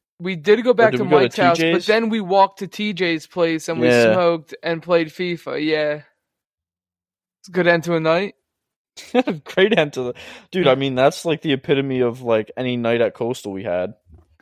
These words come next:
Speaker 1: Yeah, true.
Speaker 2: That's, like, every, like, post going out or post party night at Coastal, just smoke and play fifa, go to bed.
Speaker 1: That's what I do with Trevor. Like, after the Union game, he came back to the crib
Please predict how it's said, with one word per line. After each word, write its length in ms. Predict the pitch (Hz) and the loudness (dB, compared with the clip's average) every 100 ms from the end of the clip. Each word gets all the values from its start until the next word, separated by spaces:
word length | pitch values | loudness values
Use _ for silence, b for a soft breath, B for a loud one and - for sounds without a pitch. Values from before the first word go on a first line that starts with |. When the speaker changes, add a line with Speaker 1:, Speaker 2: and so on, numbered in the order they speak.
| b b b b _ | b b b b _
Speaker 1:
Yeah, 280 | - 151 151 | -6 -2 -2
true. 440 | 147 165 165 151 - B B B B | -2 4 4 4 -4 B B B B
Speaker 2:
That's, 180 | 143 135 | -6 0
like, 160 | 156 - | -2 2
every, 380 | 135 135 139 143 - b b b _ _ | 0 2 2 0 -6 b b b _ _
like, 240 | 143 127 - | -8 -8 -2
post 400 | 160 139 139 - - | 0 0 -2 -8 0
going 300 | 131 127 120 | 0 2 0
out 200 | 120 98 | 2 0
or 80 | 107 | 0
post 320 | 131 120 - | 0 0 -2
party 300 | 127 123 117 | -2 -2 -2
night 180 | 117 113 | -2 -2
at 80 | 98 | 0
Coastal, 400 | 117 117 - 101 | 0 0 -4 -4
just 360 | 104 98 - _ _ _ _ _ _ | -4 -4 -10 _ _ _ _ _ _
smoke 320 | - 117 107 117 | -10 -6 -6 -4
and 80 | |
play 140 | 113 107 | -4 -2
fifa, 400 | 120 117 107 104 _ - | -2 -4 -2 -4 _ -6
go 120 | 110 | -2
to 60 | 104 | 0
bed. 300 | 107 107 104 _ _ _ _ B B _ - | 2 2 0 _ _ _ _ B B _ -4
Speaker 1:
That's 180 | 165 | -2
what 100 | 208 | 0
I 60 | 175 | 0
do 160 | 160 165 | 0 -4
with 100 | 147 | -2
Trevor. 380 | 160 147 151 160 | -4 -2 -4 -4
Like, 140 | 156 | -4
after 300 | 156 156 180 | -4 -4 -6
the 100 | 156 | -8
Union 340 | 156 165 170 165 | -6 -8 -8 -6
game, 260 | 170 165 | -6 -6
he 80 | 165 | -8
came 180 | 170 165 | -8 -6
back 180 | 160 156 | -6 -6
to 80 | 156 | -12
the 100 | 147 | -18
crib 400 | - 165 165 | -6 -2 -2